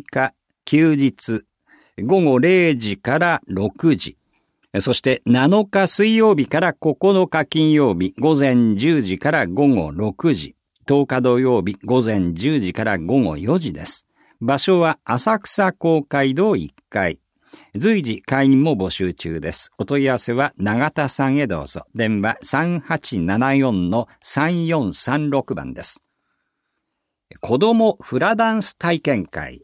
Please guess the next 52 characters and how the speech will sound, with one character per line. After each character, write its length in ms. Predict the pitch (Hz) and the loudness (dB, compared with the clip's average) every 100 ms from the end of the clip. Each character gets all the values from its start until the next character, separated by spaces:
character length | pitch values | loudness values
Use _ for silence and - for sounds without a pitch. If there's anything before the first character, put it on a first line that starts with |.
| _ | _
四 180 | - 139 | -2 0
月 320 | 170 180 - | 2 0 -2
二 160 | 180 208 | 0 0
十 240 | 180 156 | 0 0
四 180 | 113 107 | 0 -2
日 240 | - - 135 | -2 -2 0
木 380 | 117 113 156 | 0 -2 -4
曜 260 | 151 143 113 | -2 0 -2
日 220 | 95 - 110 | -4 -10 -2
午 160 | 147 | 0
後 140 | 131 101 | 2 0
六 360 | 107 - 160 | -4 -4 -4
時 180 | 139 127 | -4 -6
か 160 | - 113 | -4 -4
ら 200 | 127 135 _ - | -4 -6 _ -18
七 300 | - 170 151 | -10 -6 -2
時 100 | 117 | 0
ま 140 | 104 | 0
で 60 | 139 | -2
行 180 | - 73 | -4 -10
い 240 | 64 62 | -12 -12
ま 100 | 62 | -10
す。 160 | - - _ - | -10 -12 _ -6
場 180 | 107 120 | -2 -2
所 220 | 160 143 | -2 -2
は 180 | 139 - _ | -2 -6 _
田 140 | 113 123 | -4 0
中 360 | 170 - 156 | 0 -2 -4
ス 160 | - - | -4 -6
ポ 240 | 135 123 | -2 0
ー 40 | 104 | -2
ツ 160 | - | -4
プ 100 | 107 | -6
ラ 140 | 87 71 | -6 -8
ザ。 160 | - - _ _ - | -12 -14 _ _ -2
対 100 | 190 | -2
象 260 | 185 180 151 | 2 0 2
は 120 | 147 | 0
区 160 | - 226 | 0 0
内 220 | 220 160 | 2 0
在 240 | 165 165 | 0 0
住 180 | 151 151 | 0 0
の 180 | 147 139 | 0 0
五 180 | 127 226 | -2 -2
歳 300 | - 202 156 | 0 0 0
か 140 | - 101 | 0 -2
ら 120 | 82 | -2
小 300 | - 160 180 | -2 0 0
学 280 | 151 127 - | -2 -4 -10
生 360 | - - - | -10 -10 -10
で 140 | - - | -12 -10
す。 200 | - | -12